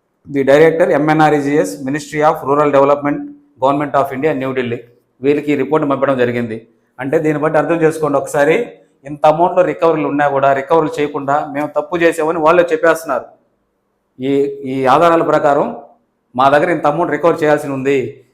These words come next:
అనేసి ఎంత ధైర్యంగా వీళ్ళు పై అధికారులు కూడా పంపిస్తున్నారు చూడండి. కనీసం ఇప్పుడైనా పై అధికారులు దీనికి స్పందించి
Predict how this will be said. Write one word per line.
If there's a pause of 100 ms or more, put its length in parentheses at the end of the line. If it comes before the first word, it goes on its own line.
(180)
అనేసి
ఎంత
ధైర్యంగా
వీళ్ళు
పై
అధికారులు
కూడా
పంపిస్తున్నారు
చూడండి.
కనీసం
ఇప్పుడైనా
పై
అధికారులు (320)
దీనికి
స్పందించి